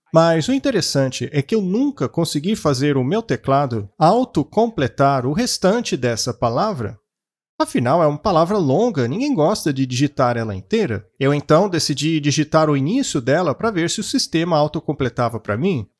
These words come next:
E eu achei suspeito que o sistema nunca autocompletava essa palavra. Eu então comecei a me perguntar:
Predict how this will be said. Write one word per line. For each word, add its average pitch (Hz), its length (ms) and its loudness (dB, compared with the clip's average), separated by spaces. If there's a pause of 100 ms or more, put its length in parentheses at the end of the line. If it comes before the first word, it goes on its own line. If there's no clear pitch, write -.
(180)
E 226 180 2
eu 254 80 4
achei 277 280 0
suspeito 247 920 -2
que 185 180 0
o 170 160 2
sistema 190 560 -2
nunca 185 580 0
autocompletava 165 1000 0
essa 175 180 -4
palavra. 113 560 -2 (380)
Eu 123 180 0
então 254 280 2
comecei 185 420 0
a - 20 -2
me 185 100 -2
perguntar: 135 680 0